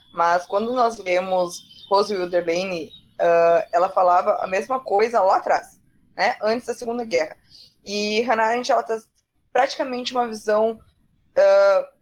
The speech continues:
é, é bem próxima de Rose Wilder Lane, porque ela diz que a guerra,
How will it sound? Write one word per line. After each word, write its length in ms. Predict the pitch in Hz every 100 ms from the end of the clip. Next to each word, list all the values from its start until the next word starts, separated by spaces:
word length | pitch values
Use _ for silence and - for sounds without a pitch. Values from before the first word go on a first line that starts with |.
| _ _
é, 260 | 262 - 240
é 40 |
bem 260 | 220 285 403
próxima 640 | - - 277 - 233 208 214 -
de 800 | 185 190 185 185 175 175 170 _ _
Rose 240 | 185 190 190
Wilder 200 | 180 180
Lane, 300 | 175 214 202
porque 240 | 208 -
ela 160 | 196 190
diz 300 | 196 202 -
que 280 | - 147 143 - - - - - - - - - -
a 100 | 196
guerra, 600 | 196 170 180 262 220